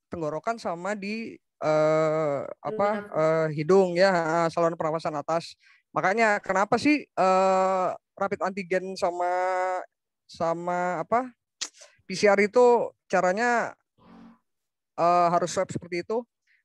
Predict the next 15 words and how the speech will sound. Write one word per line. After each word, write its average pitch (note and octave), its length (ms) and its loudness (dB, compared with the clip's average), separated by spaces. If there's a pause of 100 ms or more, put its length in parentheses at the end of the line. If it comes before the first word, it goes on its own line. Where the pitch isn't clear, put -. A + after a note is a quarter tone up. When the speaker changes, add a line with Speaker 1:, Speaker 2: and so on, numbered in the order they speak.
Speaker 1:
Karena C4+ 480 0 (160)
memang B3 240 0
diyakini G3+ 480 0
bahwa, A#3+ 560 0
eh, F#3+ 520 -2 (760)
kuma-, G#3 320 -6
apa, A#3+ 240 -2 (480)
virus G#3+ 320 -2
covid G#3+ 400 -4 (240)
itu - 240 -12
paling B3 160 -2
banyak A3 240 2
bercokolnya G#3 480 0
di G3 80 -8
situ D#3 480 -10